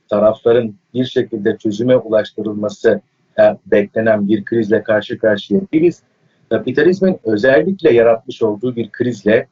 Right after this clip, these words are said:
karşı karşıyayız. covid gibi ya da benzeri, e, bir takım küresel düzeyde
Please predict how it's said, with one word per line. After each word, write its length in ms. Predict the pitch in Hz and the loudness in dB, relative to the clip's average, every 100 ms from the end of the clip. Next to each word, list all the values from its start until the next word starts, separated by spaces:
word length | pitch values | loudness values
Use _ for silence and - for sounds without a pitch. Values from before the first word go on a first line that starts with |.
| _ _ | _ _
karşı 340 | - 98 - 98 | 0 2 0 -4
karşıyayız. 440 | 80 - - _ _ _ _ _ _ _ _ _ | -6 -8 -16 _ _ _ _ _ _ _ _ _
covid 320 | 151 156 156 123 | 4 4 4 -2
gibi 340 | 117 104 107 - | -4 -4 -6 -4
ya 100 | 104 | -2
da 140 | 107 | 0
benzeri, 460 | 107 113 110 113 120 - _ | 0 -2 0 0 -2 -6 _
e, 180 | 110 104 | -2 0
bir 100 | 123 | 0
takım 320 | 123 - 117 - - | 0 -2 -6 -12 -6
küresel 460 | 110 110 147 147 143 | -4 0 2 2 0
düzeyde 480 | 120 117 107 98 | 0 0 2 -2